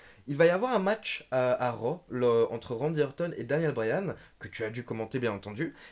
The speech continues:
et, euh, je ne sais pas si tu te rappelles de cette séquence, car en fait, Daniel Bryan prend un, un, un, un bump lors de ce match, et d'un coup, on peut voir qu'il se relève et il parle à l'arbitre,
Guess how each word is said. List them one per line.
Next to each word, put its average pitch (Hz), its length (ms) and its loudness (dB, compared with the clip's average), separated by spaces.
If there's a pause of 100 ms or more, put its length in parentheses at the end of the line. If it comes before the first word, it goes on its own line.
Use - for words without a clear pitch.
(160)
et, 127 160 4
euh, 127 260 2
je 123 140 -4
ne 135 40 -4
sais 139 120 -4
pas 202 140 -2
si - 120 -10
tu - 120 -12
te 131 60 -4
rappelles 156 360 -2
de 131 80 -2
cette - 220 -6
séquence, 190 440 -6
car 135 200 -4
en 131 80 -4
fait, - 340 -6 (460)
Daniel 165 300 6
Bryan 208 280 6
prend 233 260 4
un, 147 280 6
un, 127 120 -2 (140)
un, 131 320 2
un 139 100 2
bump 165 360 8 (140)
lors 123 180 0
de 127 80 -2
ce - 120 -6
match, - 440 -4 (240)
et 151 100 4
d'un 202 300 6
coup, 220 260 -8 (380)
on 147 80 2
peut 156 100 2
voir 151 240 2
qu'il 160 140 -6
se 151 100 0
relève 156 340 8
et 139 40 6
il 135 120 0
parle 180 280 4
à 156 40 10
l'arbitre, 139 460 4